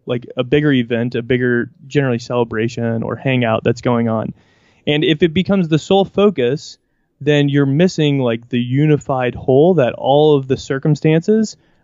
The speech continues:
are meant to be drawing you into. So, like, when we hang out at,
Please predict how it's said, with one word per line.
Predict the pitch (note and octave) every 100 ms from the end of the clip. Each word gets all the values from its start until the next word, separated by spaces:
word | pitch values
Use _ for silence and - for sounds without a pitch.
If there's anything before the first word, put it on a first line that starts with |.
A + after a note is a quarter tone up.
| _
are | C3+
meant | C3+ C#3+
to | -
be | C#3 B2+
drawing | B2 B2 C3+ B2+
you | A#2+ A#2
into. | B2+ C#3 C3 - - _ _ _ _ _
So, | E3 D#3 D3+
like, | C3 B2 _ _
when | C#3+ C#3+
we | D3
hang | D3 D#3
out | D3 C#3+
at, | C3